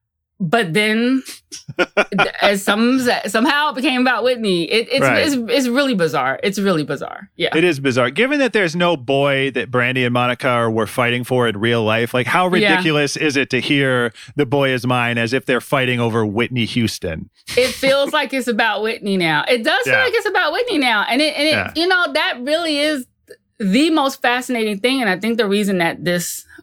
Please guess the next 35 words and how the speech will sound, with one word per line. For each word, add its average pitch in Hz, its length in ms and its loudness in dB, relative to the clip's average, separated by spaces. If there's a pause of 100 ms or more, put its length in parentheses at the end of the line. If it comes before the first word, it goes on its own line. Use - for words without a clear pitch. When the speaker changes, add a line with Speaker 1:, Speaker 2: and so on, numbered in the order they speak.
(100)
Speaker 1:
Monica 202 460 2
versus 185 380 -2
Brandy 185 340 0
thing 175 200 -2
has 170 140 0
even 170 220 2
endured 185 500 2
so 160 200 -2
long 220 320 0
is 170 140 -8
that 170 200 0
nobody 311 540 0
can 285 320 -2
really 233 300 0
point 240 500 -6
to 185 440 -2 (800)
what 208 400 2
the 180 100 2
origins 160 640 -2
of 113 120 -4
it 104 80 -4
are, - 360 -8
you 226 120 4
know? 233 200 2
Speaker 2:
Right. 214 240 2
Speaker 1:
And 208 120 2
I 208 80 0
think 240 240 -2
that's 196 180 0 (120)
actually 202 360 0
allowed 180 420 2
it 160 140 0
to 202 60 -8
kinda 165 540 -2 (480)
keep - 380 -2